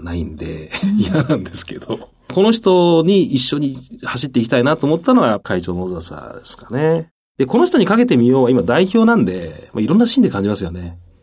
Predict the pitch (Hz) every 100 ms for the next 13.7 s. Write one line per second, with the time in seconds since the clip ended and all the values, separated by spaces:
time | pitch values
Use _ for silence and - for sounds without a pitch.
0 | _ _ _ - 143 147 147 147 120 87
1 | 87 - _ _ 214 208 208 208 120 117
2 | 120 117 113 123 - 113 101 85 98 95
3 | 92 113 104 107 90 98 - - - 85
4 | 110 104 110 127 - - 165 - 127 139
5 | 156 147 - - 127 123 - - 127 98
6 | 98 95 82 - _ _ _ - 302 381
7 | 427 440 403 247 349 339 - 220 214 214
8 | 254 254 240 240 - 233 233 226 214 208
9 | 214 202 202 190 190 185 160 175 180 190
10 | 190 185 185 170 165 175 - - 214 202
11 | - _ 247 359 - 359 349 320 311 311
12 | - 185 160 165 180 175 165 170 170 -
13 | - - - - - - -